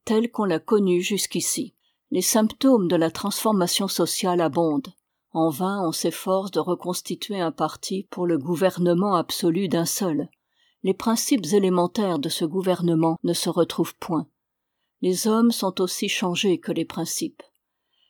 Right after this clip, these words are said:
Bien que les faits aient quelquefois l'air de se combattre, ils n'en concourent pas moins au même résultat, comme dans une machine, des roues qui tournent en sens opposé produisent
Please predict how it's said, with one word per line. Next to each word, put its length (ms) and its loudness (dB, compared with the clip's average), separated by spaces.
Bien 260 -2
que 160 -4
les 140 2
faits 420 -4
aient 80 -8
quelquefois 640 -2
l'air 320 0
de 100 -4
se 140 -4
combattre, 640 -4
ils 120 2
n'en 180 4
concourent 540 0
pas 160 -2
moins 340 0
au 100 0
même 280 2
résultat, 720 -2
comme 280 4
dans 120 2
une 220 2
machine, 600 2
des 160 6
roues 280 0
qui 160 -4
tournent 400 0
en 100 0
sens 340 -2
opposé 580 0
produisent 600 -2